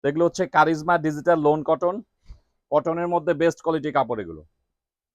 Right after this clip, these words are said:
হান্ড্রেড পার্সেন্ট কটন ফ্যাব্রিক্স এবং কালার গ্যারান্টি। দেখেন এটাও কিন্তু খুব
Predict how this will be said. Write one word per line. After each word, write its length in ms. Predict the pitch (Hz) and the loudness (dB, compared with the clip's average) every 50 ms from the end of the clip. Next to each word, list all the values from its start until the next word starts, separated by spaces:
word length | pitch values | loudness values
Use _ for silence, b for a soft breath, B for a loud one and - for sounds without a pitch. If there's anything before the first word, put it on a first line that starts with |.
| _ _ _ _ _ _ _ _ _ - | _ _ _ _ _ _ _ _ _ -4
হান্ড্রেড 240 | 120 135 151 160 - | -2 -2 -2 -4 -2
পার্সেন্ট 260 | 156 147 - - 156 143 139 | -2 -4 -2 -4 -6 -2 -4
কটন 200 | 143 143 147 143 135 | -2 -2 -2 -4 -2
ফ্যাব্রিক্স 340 | 165 147 147 160 185 - - - - _ - | -2 -2 -2 -2 -6 -6 -10 -20 -20 _ -6
এবং 140 | 117 135 131 123 - _ _ _ _ _ - | -4 -4 -4 -4 -10 _ _ _ _ _ -2
কালার 200 | 135 143 143 139 127 | 0 0 0 0 0
গ্যারান্টি। 340 | 131 117 104 87 - - 78 78 _ _ _ _ _ _ _ _ _ _ _ _ _ _ _ _ _ _ _ _ _ _ _ _ _ - | -2 -4 -4 -8 -14 -20 -20 -20 _ _ _ _ _ _ _ _ _ _ _ _ _ _ _ _ _ _ _ _ _ _ _ _ _ -14
দেখেন 200 | - 101 104 - - 139 | -12 -12 -12 -6 -6 -4
এটাও 180 | 139 170 165 156 151 | 0 0 0 0 0
কিন্তু 160 | 165 156 160 156 | -4 -4 -4 -4
খুব 100 | 160 139 | -6 -10